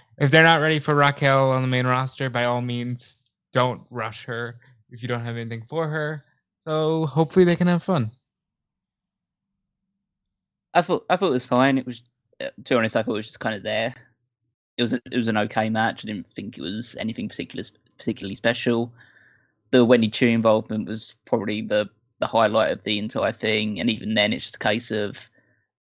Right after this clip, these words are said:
Speaker 2: "Wow, you let her hit one of the champions with a pillow and throw coffee in her face." And not a D Q? Okay. That's kind of the, uh,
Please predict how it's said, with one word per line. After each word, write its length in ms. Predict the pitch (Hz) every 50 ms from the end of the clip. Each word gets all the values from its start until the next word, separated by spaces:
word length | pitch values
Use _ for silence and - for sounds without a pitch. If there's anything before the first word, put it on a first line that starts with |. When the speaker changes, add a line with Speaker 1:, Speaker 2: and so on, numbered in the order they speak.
| _ _ _
Speaker 2:
"Wow, 180 | 160 170 151
you 220 | 120 113 117 120 120
let 180 | 123 127 -
her 400 | 127 135 127 127 123 123 120 120 - _ _ _ _ -
hit 380 | - - 139 127 123 - - -
one 140 | 139 127 120
of 60 | 113
the 340 | 113 123 123 120 110 127 127 -
champions 500 | - - 127 120 120 123 127 117 117 113
with 100 | - 117
a 60 | 113 110
pillow 500 | - - 120 117 117 113 110 110 110 107
and 240 | - 113 113 107
throw 180 | - - 120 120
coffee 300 | 123 135 135 - - 87
in 80 | 85 85
her 80 | 78
face." 400 | - - 87 87 82 - - - _ _ _ _ _ _ _ _ _ -
And 360 | 113 107 104 110 113 113 - - - _ -
not 180 | - 117 104
a 20 | 104
D 160 | 110 127 117
Q? 300 | 120 - 139 165 175 180 -
Okay. 280 | 147 131 - 127 139 - _ _ _ _ _ _ _ _ _ _
That's 200 | - 117 - 98
kind 300 | - - 123 117 - - 127
of 100 | 117 117
the, 220 | 117 110 117 117
uh, 60 | 127